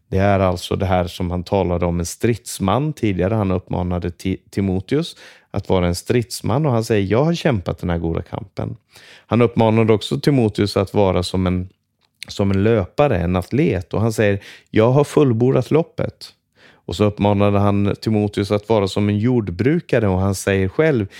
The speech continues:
"Jag har bevarat tron." För en jordbrukare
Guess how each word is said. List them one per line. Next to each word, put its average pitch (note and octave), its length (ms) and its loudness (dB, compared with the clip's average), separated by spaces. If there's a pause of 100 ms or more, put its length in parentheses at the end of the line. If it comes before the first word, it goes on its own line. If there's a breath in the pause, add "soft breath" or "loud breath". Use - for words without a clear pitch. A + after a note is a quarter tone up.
(200 loud breath)
"Jag G#2+ 380 4
har G#2+ 180 0
bevarat F2+ 640 0
tron." - 580 -2
För - 140 -4
en F2+ 120 0
jordbrukare G#2 880 0